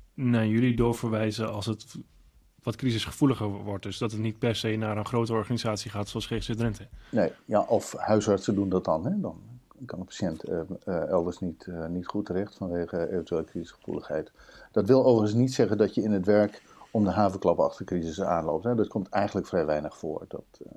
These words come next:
Speaker 2: zo. Ja.
Speaker 1: Ja, ja, de, de, ja, want ik zoom er nu een beetje op in, maar het is natuurlijk niet waar jullie op specialiseren.
Speaker 2: Nee.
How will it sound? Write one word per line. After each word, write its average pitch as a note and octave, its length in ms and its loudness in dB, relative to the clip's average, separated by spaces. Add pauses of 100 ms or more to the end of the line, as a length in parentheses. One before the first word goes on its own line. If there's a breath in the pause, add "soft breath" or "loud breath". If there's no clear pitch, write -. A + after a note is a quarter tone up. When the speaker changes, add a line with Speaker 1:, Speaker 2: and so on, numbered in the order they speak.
Speaker 2:
zo. - 200 -20 (540)
Ja. - 120 -12 (120)
Speaker 1:
Ja, G#2 380 -10
ja, A#2+ 200 -2
de, B2 160 2
de, B2 160 -4
ja, A#2+ 140 0
want A2+ 180 0
ik B2+ 100 -4
zoom C#3 180 4
er B2+ 60 6
nu C3 120 6
een C3 60 4
beetje B2+ 200 6
op - 80 0
in, C3 100 6
maar B2+ 100 6
het A#2 100 2
is A2 60 -2
natuurlijk A#2+ 320 4
niet A2+ 80 4
waar A2 120 2
jullie G#2+ 200 4
op G#2 120 -4
specialiseren. G#2 800 -2
Speaker 2:
Nee. - 180 -2